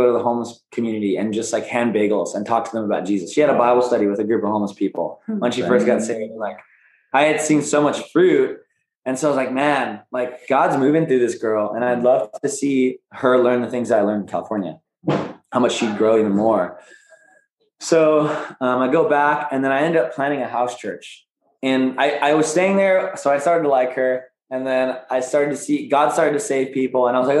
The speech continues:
Speaker 1: "Okay, Lord, you want me out here for longer than a week."
Speaker 3: Mm.
Speaker 1: So, um, I started seeing God move, and I was like, "I think I'm gonna start a house church." You know, I, I, I had so many friends, like, I had dudes that I used to party with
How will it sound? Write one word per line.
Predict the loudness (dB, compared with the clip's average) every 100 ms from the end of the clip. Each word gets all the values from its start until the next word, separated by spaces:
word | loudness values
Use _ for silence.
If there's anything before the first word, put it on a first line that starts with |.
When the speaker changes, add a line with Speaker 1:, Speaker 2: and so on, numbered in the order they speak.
| 2
Speaker 1:
"Okay, | 2 2
Lord, | 2 0 -4 -10 0
you | 2
want | 4 2
me | 2
out | 0 0
here | -2
for | -2
longer | -2 -2 -4
than | -6
a |
week." | -8 -8 _ _ _ _ -20 -20 -16
Speaker 3:
Mm. | -14 -14 -16
Speaker 1:
So, | -10 0 2 4 4 2 -2 -6
um, | -2 0 -2 -4 -12 -18 _ _ _ _ -2
I | 0
started | 2 2 2
seeing | 2 0 2
God | 2 2
move, | 2 2
and | 2
I | 0
was | 0
like, | -2 -4 -4
"I | -2
think | -2 -2 -8 _ -8
I'm |
gonna | -6 -4
start | -2 0 0
a |
house | -2 -4 -4
church." | -6 -8 -10 -18 -18 -12 -6
You |
know, | -2 -2 -2 -2
I, | 0
I, | 0 -2 2
I | 2
had | 0
so | -2 -2
many | -2 -2 -2
friends, | -2 -2 0
like, | 0
I | 2
had | 2
dudes | 2 2
that | 2
I | 2
used | 0 -2
to | -6 0
party | 2 2
with | -2 -6